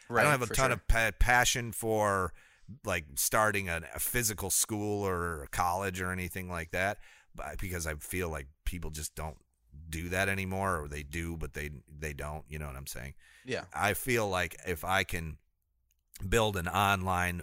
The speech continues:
Speaker 1: database where people can pull from and follow these specific steps and organize it in a way that makes it easy to follow, uh, and essentially charge very little for it, if anything, then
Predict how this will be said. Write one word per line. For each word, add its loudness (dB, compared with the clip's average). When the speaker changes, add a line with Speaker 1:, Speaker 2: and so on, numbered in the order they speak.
Speaker 1:
database 0
where -4
people -4
can -8
pull 2
from -6
and -6
follow 2
these -6
specific -6
steps -2
and -4
organize 0
it -8
in -10
a -4
way -2
that -8
makes -4
it -10
easy -6
to -10
follow, 2
uh, -2
and -6
essentially -2
charge -2
very -2
little -4
for -4
it, -4
if -6
anything, -4
then 0